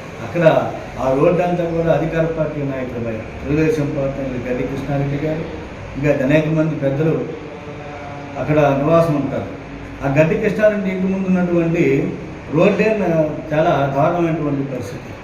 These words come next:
కాబట్టి రామచంద్రరావు, కాబట్టి ఏం చేస్తున్నాడు గడ్డి కృష్ణారెడ్డి గారు, ఎమ్మెల్యే గారు ఏం చేస్తున్నారు? ఏ కాతాలంగా ప్యాచ్ వర్క్ పూర్తి చేశారు. అక్కడ ఖచ్చితంగా రానున్న రెండు మూడు రోజుల్లో నిరసన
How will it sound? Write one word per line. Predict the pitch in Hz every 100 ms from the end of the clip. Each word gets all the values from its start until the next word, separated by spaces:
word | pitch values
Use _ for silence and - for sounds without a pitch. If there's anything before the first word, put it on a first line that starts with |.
| - 147 160 - 139 156
కాబట్టి | 185 190 185 180 170 - - - - 143
రామచంద్రరావు, | 151 190 185 165 147 - 101 - - - - - - -
కాబట్టి | 180 208 202 208 185 185 - - - - - 160
ఏం | 202 233
చేస్తున్నాడు | 233 220 226 220
గడ్డి | 208 196 202
కృష్ణారెడ్డి | 202 190 196 196 196 202
గారు, | 202 202 165 - 139
ఎమ్మెల్యే | 170 196 208
గారు | 208 202
ఏం | 196 196
చేస్తున్నారు? | 196 190 190 190 196 - - -
ఏ | 156
కాతాలంగా | 175 151 165 165 170 165 165
ప్యాచ్ | 160 143 147 147
వర్క్ | 143 139
పూర్తి | 135 107 104 101 120 110 113
చేశారు. | 101 98 92 - - -
అక్కడ | 123 165 156 151
ఖచ్చితంగా | 131 - 156 160 180 - - - - -
రానున్న | 135 151 151
రెండు | 139 135
మూడు | 127 131 131
రోజుల్లో | 139 143 139
నిరసన | 127 127 143 139 104 95